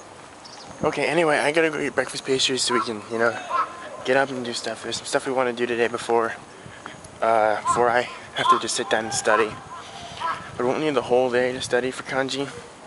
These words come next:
It's probably gonna take half the day and go into Tokyo a little bit. <sighs> Oh, I desperately need coffee.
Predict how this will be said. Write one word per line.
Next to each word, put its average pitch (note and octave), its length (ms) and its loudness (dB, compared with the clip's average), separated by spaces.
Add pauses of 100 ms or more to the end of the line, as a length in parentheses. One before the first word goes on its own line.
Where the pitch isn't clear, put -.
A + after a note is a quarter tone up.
(1400)
It's - 120 -12
probably C3+ 200 2
gonna C3 140 -2
take A#2+ 200 0
half A#2 240 -4
the A#2+ 60 -12
day A#2 220 0
and A2 160 -4 (840)
go A#2+ 140 2
into A#2+ 220 0
Tokyo B2 420 0
a - 20 -2
little C3 160 0
bit. B2 320 2
<sighs> - 40 -16 (2250)
Oh, C3 480 2
I A#2+ 120 2
desperately A#2 440 -6
need G#2 220 -8
coffee. - 380 -4